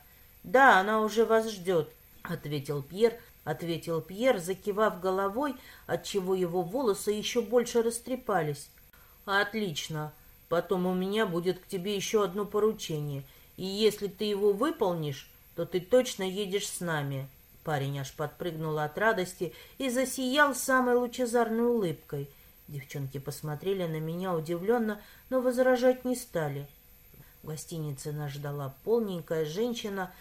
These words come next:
с помощницами. Она была маленького роста и с тихим голосом, но с твёрдым характером. Она умело руководила тремя молодыми девушками,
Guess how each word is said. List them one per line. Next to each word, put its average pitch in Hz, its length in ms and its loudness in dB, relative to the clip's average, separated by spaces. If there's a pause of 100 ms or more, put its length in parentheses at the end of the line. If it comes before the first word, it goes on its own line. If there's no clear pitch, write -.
(280)
с - 100 -16
помощницами. 151 1040 -4 (200)
Она 151 300 -6
была 135 300 -4
маленького 139 680 -4
роста 220 380 0
и 180 100 -2
с 180 80 -10
тихим 247 460 -4
голосом, 160 640 -2 (360)
но 214 140 -2
с 214 80 -6
твёрдым 202 560 2
характером. 151 880 0 (380)
Она 151 360 -4
умело 170 420 -2
руководила 160 720 2
тремя 185 420 -4
молодыми 180 600 0
девушками, 190 760 0